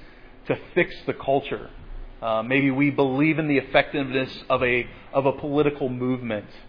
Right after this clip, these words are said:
Uh, maybe we find a way to protest the thing that we are against. And these are not sinful things, but unless we come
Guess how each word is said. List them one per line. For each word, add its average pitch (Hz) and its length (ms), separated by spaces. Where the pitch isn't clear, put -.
Uh, 113 180
maybe 151 260
we 139 180
find 151 240
a 143 60
way 139 180
to 139 140
protest 151 580
the 131 120
thing 143 320
that 123 240
we 143 220
are 123 340
against. 127 640
And 156 120
these 202 160
are 196 80
not 180 240
sinful 226 480
things, 110 340
but 165 100
unless 165 580
we 185 160
come 180 400